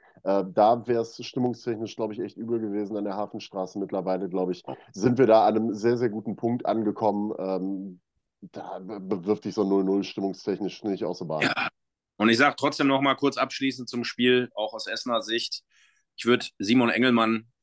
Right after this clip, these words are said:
Speaker 2: immer spielen lassen. Immer, immer, immer, immer. Weil der einfach seine Buden macht. Stefan hat's am Anfang der Saison ja noch so ein bisschen bezweifelt. Mich dann umso mehr gefreut, dass er direkt gegen Duisburg getroffen hat. Ähm, klar kann er noch mehr Buden machen. Klar ist er alt.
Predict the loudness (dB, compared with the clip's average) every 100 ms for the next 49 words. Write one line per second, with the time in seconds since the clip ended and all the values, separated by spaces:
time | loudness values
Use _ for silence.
0 | -2 2 2 -2 -6 -8 -8 -12 _ _
1 | 0 4 4 0 2 4 4 0 -2 0
2 | 0 0 -2 -4 -2 -6 _ -2 2 4
3 | 2 0 0 2 2 2 4 4 4 0
4 | -6 -4 -6 -6 -6 -6 -6 -4 -2 -2
5 | -2 -4 -2 0 -2 -4 -6 -6 -6 -8
6 | -10 -6 -2 4 4 6 4 4 -10 -10
7 | -2 0 4 6 8 8 6 4 0 0
8 | 0 0 -2 -4 -4 -6 -6 -4 -6 -6
9 | -10 -6 -6 0 0 0 _ -12 -10 -10
10 | -4 4 4 2 -2 2 2 2 0 0
11 | -2 -2 0 -4 0 0 -2 -14 -4 -2
12 | -2 -4 -2 -2 -4